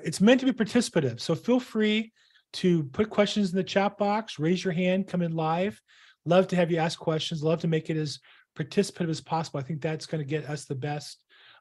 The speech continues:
um, um, the best, uh, uh, learning. Uh, I do this 'cause I need to learn. I appreciate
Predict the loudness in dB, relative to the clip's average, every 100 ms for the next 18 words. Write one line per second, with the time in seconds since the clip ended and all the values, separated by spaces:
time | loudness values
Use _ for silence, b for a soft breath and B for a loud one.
0 | -6 -2 0 -2 -4 -6 -12 -10 -6 -4
1 | -6 -8 -8 -10 -12 -12 -8 -6 -8 -10
2 | -6 -4 -4 -6 -8 -12 b b b b
3 | -18 -10 -6 -6 -6 -2 6 8 8 6
4 | 2 -6 -6 0 2 4 6 6 4 -2
5 | -2 0 2 2 2 2 2 0 0 -2
6 | -4 -4 -2 -4